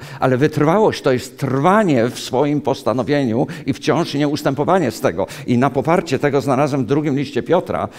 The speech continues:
w pierwszym liście Piotra, w piątym rozdziale, dziesiąty werset, który jest tak bardzo piękny. „A Bóg wszelkiej łaski, który w Chrystusie powołał was do swojej wiecznej chwały, po waszych krótkotrwałych cierpieniach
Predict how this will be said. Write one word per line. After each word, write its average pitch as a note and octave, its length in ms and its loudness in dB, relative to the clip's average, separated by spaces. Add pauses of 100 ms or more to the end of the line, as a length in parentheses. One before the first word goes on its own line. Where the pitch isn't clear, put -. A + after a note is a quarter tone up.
(240)
w - 60 -16
pierwszym C3 360 0
liście G#2+ 220 -2
Piotra, C3+ 300 0
w - 40 -8
piątym C3 280 -2
rozdziale, G#2+ 460 0
dziesiąty A#2 400 -2
werset, G2+ 380 -2
który A2 200 -4
jest F#2+ 120 -4
tak F#2 140 -4
bardzo A2+ 300 -4
piękny. - 540 -8 (840)
„A G2+ 100 -2
Bóg C3+ 180 -4
wszelkiej C#3 400 -2
łaski, C3 380 -4
który A2 240 -4
w - 140 -14
Chrystusie A#2+ 560 -4 (360)
powołał A#2 500 0
was G2+ 220 -4
do A2 100 -2
swojej G2+ 340 -2
wiecznej B2 400 -4
chwały, B1+ 500 -6 (1160)
po A#2 120 -2
waszych D#3+ 420 -4
krótkotrwałych D#3 1160 -8
cierpieniach F#2+ 760 -8